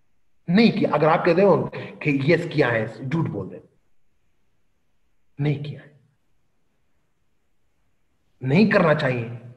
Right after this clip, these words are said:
नहीं कर, आप देखो, एक पूरे सेब को हम डाल रहे हैं अपने basket में, और हम देखते भी नहीं है कि रटन तो नहीं है,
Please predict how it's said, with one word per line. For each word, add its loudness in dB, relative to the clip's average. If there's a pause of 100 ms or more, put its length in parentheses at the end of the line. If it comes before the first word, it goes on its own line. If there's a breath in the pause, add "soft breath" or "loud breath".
(2000)
नहीं 2
कर, -2
आप -4
देखो, 0
एक 0
पूरे 6
सेब -2
को 4
हम 2
डाल 4
रहे 2
हैं -2
अपने -2
basket -10
में, -18 (1700)
और -4
हम -6
देखते -4
भी -4
नहीं -10
है -12
कि -14
रटन -8
तो -8
नहीं -6
है, -14